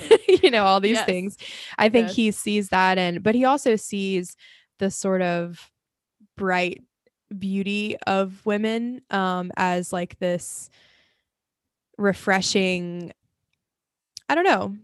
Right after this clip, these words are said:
Speaker 1: just like, like you would see a flower in a place where everything else seems dead, you know? And it's like you see
Speaker 2: Yeah.
Speaker 1: this flower and it's bright and it's beautiful and it's glorious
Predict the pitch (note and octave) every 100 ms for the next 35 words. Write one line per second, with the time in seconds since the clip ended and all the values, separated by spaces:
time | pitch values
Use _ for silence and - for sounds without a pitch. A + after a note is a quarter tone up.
0 | _ - A#3+ B3 A3 - - G#3+ A#3+ A3
1 | G#3 A#3+ G#3 - G3+ G3+ G3+ F#3 F3+ F3
2 | F3 F3 F3 - - F#3 F#3 - G3 F3+
3 | F3 F3 F3+ F#3+ F#3 F#3 F3 E3+ - -
4 | F#3 F3 D#3+ E3+ D#3 - F#3 F3 E3 E3+
5 | - F3 F3 - F3+ G3 F#3 F#3+ F3 -
6 | F#3 F3 E3+ E3+ E3+ - F3 E3+ - E3+
7 | E3 - F#3 F3+ E3 D#3+ D3+ E3+ - -
8 | F3 F3 E3 E3 F#3